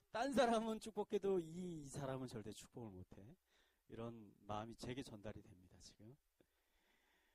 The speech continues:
오늘 말씀을 통해서 발견할 수 있는 두 번째,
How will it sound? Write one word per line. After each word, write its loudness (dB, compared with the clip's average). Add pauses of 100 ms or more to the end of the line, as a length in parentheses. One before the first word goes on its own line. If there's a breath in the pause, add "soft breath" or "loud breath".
(100)
오늘 2
말씀을 0
통해서 -8
발견할 -4
수 -12
있는 -10
두 -16
번째, -10